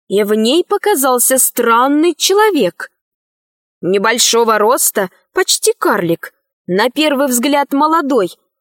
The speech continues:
но если приглядеться, то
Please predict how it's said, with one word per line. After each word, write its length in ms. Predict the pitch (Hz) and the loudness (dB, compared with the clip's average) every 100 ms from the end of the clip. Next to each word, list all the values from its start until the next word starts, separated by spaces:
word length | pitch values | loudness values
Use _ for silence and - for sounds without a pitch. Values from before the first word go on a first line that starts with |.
| _ | _
но 220 | - 165 214 | -6 -2 0
если 520 | 247 294 - 233 233 | 0 0 0 0 0
приглядеться, 880 | 226 240 247 254 302 440 - 226 220 - _ _ - | 0 -2 -2 0 -2 -2 -2 -2 -4 -12 _ _ -4
то 320 | 285 277 | 0 0